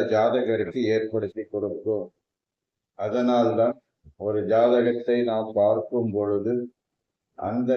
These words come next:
கிரகம் அது பெற்றிருக்கும் நட்சத்திர சாரம் கண்டாந்தத்தில் இருந்தால் சில கஷ்டங்களையும் நஷ்டங்களையும் ஜாதகர் தன்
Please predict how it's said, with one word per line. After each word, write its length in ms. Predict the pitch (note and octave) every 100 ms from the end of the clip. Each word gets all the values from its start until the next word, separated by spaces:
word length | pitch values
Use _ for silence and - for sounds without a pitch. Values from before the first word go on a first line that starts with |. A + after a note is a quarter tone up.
| F#2+
கிரகம் 600 | - G#2 A#2+ A#2 B2 B2 B2 A#2+ _ _ _ -
அது 200 | G2 G#2 G#2
பெற்றிருக்கும் 920 | A2+ A2+ - B2+ B2 B2 A#2+ B2 G#2+
நட்சத்திர 520 | G2 - A#2 A#2+ A2+ G#2+ G#2+
சாரம் 400 | G#2+ G2+ G#2 A#2 - _ _ -
கண்டாந்தத்தில் 960 | G#2+ A2 A2+ B2 A#2+ A#2 A2 - G#2 G2+
இருந்தால் 460 | G#2 A2+ A2 A2 A#2 - _ _ _ _
சில 240 | B2 A#2 A#2 A2
கஷ்டங்களையும் 960 | G#2 - C3 A#2+ A#2 A2 G#2 G#2 A#2 B2 _ _ _
நஷ்டங்களையும் 1160 | F#2+ G#2+ A2 _ C3+ B2 A2 G#2+ G#2 A2 A#2+ A#2+ - _ _ _
ஜாதகர் 640 | G#2+ A2 A#2 A#2+ A2+ A#2+ A#2+ - _ _
தன் 240 | B2 A#2